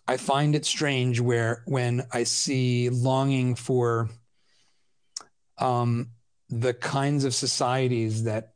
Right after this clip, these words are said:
uh, are ethnically, culturally homogenous, whether it's wanting to be more like Sweden and Denmark or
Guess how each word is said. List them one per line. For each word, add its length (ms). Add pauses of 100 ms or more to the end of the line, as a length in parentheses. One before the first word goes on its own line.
(200)
uh, 360 (800)
are 320 (600)
ethnically, 1120
culturally 500
homogenous, 800
whether 260
it's 300 (220)
wanting 340
to 80
be 140
more 240
like 280
Sweden 560
and 220
Denmark 640 (480)
or 560